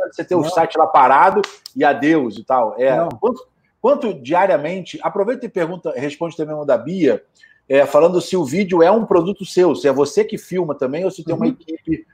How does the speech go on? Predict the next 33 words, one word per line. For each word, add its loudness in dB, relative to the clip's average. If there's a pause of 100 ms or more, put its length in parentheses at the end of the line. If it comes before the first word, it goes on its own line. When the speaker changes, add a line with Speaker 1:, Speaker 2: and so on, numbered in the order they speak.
(220)
Speaker 1:
posterior 0
que -6
filma. -2
Mas 0
Speaker 2:
Eu. -2 (100)
Speaker 1:
quanto 2
da 4
tua 4
semana, 2
assim, -4 (200)
você -2
dedica 0
a, 4 (440)
a, 4
a 4
integração 2
com 0
a, 2
a, 0
a, 0
a 2
esse, -2
a 0
essa, -2
essa -6
remodelagem 2
do, -8 (560)
do, -4
do -6
site? -4 (540)
Speaker 2:
Vamos -6
lá. -10
É, -10